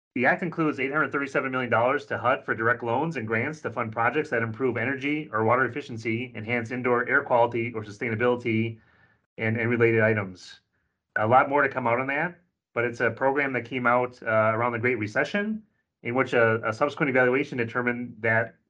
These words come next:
there were electricity and natural gas savings of sixteen to nineteen percent,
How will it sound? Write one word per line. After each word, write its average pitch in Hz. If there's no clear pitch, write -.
there 127
were 117
electricity 147
and 127
natural 123
gas 120
savings 147
of 104
sixteen 165
to 131
nineteen 123
percent, 110